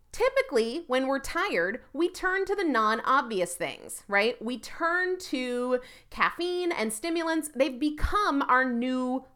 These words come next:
obvious solution, right? We don't even think about, "Well, geez, if food is fuel and I feel low energy," we just go to caffeine, stimulants, sugar, and really that is a backwards way of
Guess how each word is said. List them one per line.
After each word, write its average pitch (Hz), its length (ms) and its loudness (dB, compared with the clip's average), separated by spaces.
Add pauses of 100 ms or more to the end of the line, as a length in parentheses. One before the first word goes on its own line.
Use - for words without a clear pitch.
(140)
obvious 208 580 4
solution, 226 560 0
right? 196 200 4
We 262 120 0
don't 370 180 0
even 302 220 -2
think 339 240 -6
about, 208 320 6 (380)
"Well, 233 120 2
geez, 214 480 -4
if 202 160 -4
food 415 440 2 (100)
is 269 220 -4
fuel 226 600 0
and 214 160 2
I 214 100 0
feel 349 380 -2
low 254 200 4
energy," 214 520 -2 (200)
we 349 120 2
just 440 220 0
go 247 200 4
to 240 180 0
caffeine, 262 580 -2
stimulants, 294 560 -2
sugar, 269 520 2 (200)
and 311 300 4
really 285 540 2
that 247 340 4
is 302 260 -2
a 269 140 0
backwards 262 800 0
way 190 520 0 (380)
of 330 240 4